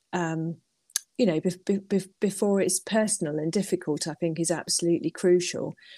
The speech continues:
Um, I had a conversation with a couple of business owners,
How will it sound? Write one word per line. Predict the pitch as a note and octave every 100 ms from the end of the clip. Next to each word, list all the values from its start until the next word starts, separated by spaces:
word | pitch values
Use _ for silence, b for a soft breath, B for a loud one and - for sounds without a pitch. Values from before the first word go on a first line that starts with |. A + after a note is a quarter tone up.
| B B
Um, | E3 D3+ D#3
I | D#3+
had | F3
a | E3
conversation | - E3 D#3 - E3 D#3+ E3 D#3+
with | D#3 D#3 - b b b _ E3+
a | D3+ D3 -
couple | F3 - D#3
of |
business | F3 D#3 D#3+ -
owners, | D#3+ D#3 D#3 D#3 -